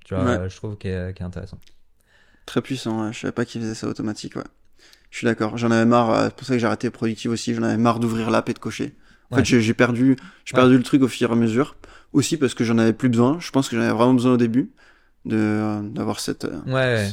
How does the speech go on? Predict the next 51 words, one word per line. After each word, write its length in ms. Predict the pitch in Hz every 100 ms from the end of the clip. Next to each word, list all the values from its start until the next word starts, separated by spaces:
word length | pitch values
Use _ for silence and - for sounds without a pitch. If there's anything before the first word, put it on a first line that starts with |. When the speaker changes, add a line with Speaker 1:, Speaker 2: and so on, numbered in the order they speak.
| 101 _
Speaker 2:
ce, 60 | -
ce 40 |
truc, 300 | - - 127
euh, 80 | 113
où 160 | 110 107
je 100 | -
coche 240 | 127 120 113
et 40 |
tout. 240 | - 143 - - - _ _ _
Et, 180 | - 110
euh, 220 | 110 107
maintenant, 240 | 107 107 113
j'en 100 | 110
ai 60 |
plus 160 | 110 -
besoin. 340 | 104 107 127 151 _ _ - - - _ _ _
Encore 200 | 139 127
une 80 | 120
fois, 140 | 143 135
voilà, 280 | 120 123 123 _ -
Speaker 1:
C'est, 120 | 120
Speaker 2:
question, 220 | 123 135 123
Speaker 1:
s'écouter 340 | 123 120 131
soi 320 | - 139 143
plutôt 240 | - 104 104
que 80 |
les 160 | 107 101
autres, 160 | 101 -
quoi. 100 | 92
Speaker 2:
voilà, 260 | 123 113
Speaker 1:
Euh. 80 | 92
Speaker 2:
question 400 | 85 120 - 135
de, 460 | 131 117 113 117 -
de 40 | - _ - _ _ _ _ _ _ _ _ _ _ _
toute 60 | -
façon, 220 | - 131
tout 320 | - 151 -
est, 260 | 135 131 127
enfin, 160 | 123
je 120 | 117 -
pense 180 | 135
que 60 | -
tous 220 | - -
les 160 | 139 123
ex-, 140 | 123
enfin, 220 | - 120 113
les 180 | 113
extrêmes 240 | 117 - 131
sont 140 | -
toujours 220 | 110 113
mauvais. 460 | 113 110 110 123 143